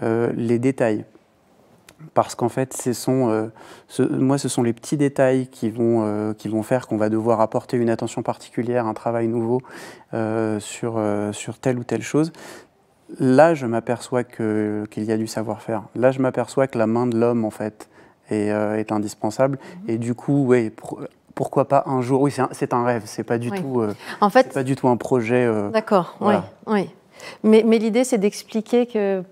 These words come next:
Speaker 2: enfin, pour vous, de, de, de, d'exprimer l'idée que le, le, le métal est aussi un, effectivement un, un tra-, un, un matériau qui, qui nécessite un vrai savoir-faire
Speaker 1: Ah,
Speaker 2: humain.
Speaker 1: c'est un matériau noble,
Speaker 2: Mm.
Speaker 1: euh, c'est, euh,
Speaker 2: Mm.
Speaker 1: mais à, à, à tous les sens du terme. Et, euh,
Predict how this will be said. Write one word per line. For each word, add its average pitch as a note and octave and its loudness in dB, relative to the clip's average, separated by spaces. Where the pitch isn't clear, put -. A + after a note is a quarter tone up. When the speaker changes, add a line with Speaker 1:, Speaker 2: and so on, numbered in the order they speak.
Speaker 2:
enfin, F3+ 2
pour G3+ -2
vous, A3+ 2
de, F#3 0
de, F#3+ 0
de, F#3 -4
d'exprimer G#3 -2
l'idée G3+ -4
que F#3 -6
le, F3+ 2
le, E3+ 2
le F3+ 0
métal G#3 2
est F#3+ -2
aussi A3 -2
un, F3+ -2
effectivement G3+ -2
un, F#3+ 0
un G3 0
tra-, F#3+ -2
un, F3+ -4
un G3+ -2
matériau A3 4
qui, F#3+ -2
qui - -4
nécessite F#3+ 0
un F3+ 4
vrai G3 -2
savoir-faire F#3+ 0
Speaker 1:
Ah, - -6
Speaker 2:
humain. F#3+ 0
Speaker 1:
c'est F3 0
un D3 0
matériau E3 2
noble, C3+ 0
Speaker 2:
Mm. D3 -12
Speaker 1:
euh, A#2 0
c'est, - -6
euh, A2+ 2
Speaker 2:
Mm. G#2+ -6
Speaker 1:
mais A#2 0
à, B2 4
à, A#2+ -2
à C3 -4
tous C#3+ -6
les C3+ 0
sens C3+ -2
du C#3 -4
terme. C3+ 2
Et, B2 2
euh, A2 0